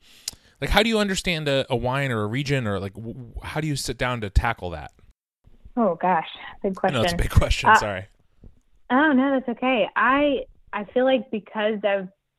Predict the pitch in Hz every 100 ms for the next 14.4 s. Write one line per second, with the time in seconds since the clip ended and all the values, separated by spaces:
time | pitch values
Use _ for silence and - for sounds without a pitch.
0 | _ _ - 220 208 208 240 254 247 277
1 | - - 254 - 247 _ _ _ _ _
2 | _ - 196 190 190 185 185 190 185 185
3 | 175 - 170 170 - - 185 180 - -
4 | - - 190 165 156 156 156 165 - 175
5 | 180 - 190 190 180 180 180 180 180 170
6 | _ _ _ - - - - _ _ -
7 | - _ - - 247 269 269 254 262 269
8 | 262 262 262 262 254 254 254 254 247 247
9 | - 254 - 247 247 247 233 247 233 185
10 | 160 165 - 165 165 156 160 156 160 156
11 | - 185 175 180 226 233 208 185 175 170
12 | 165 - 170 170 165 160 151 247 247 247
13 | 220 190 180 175 175 170 - 180 170 170
14 | 180 180 175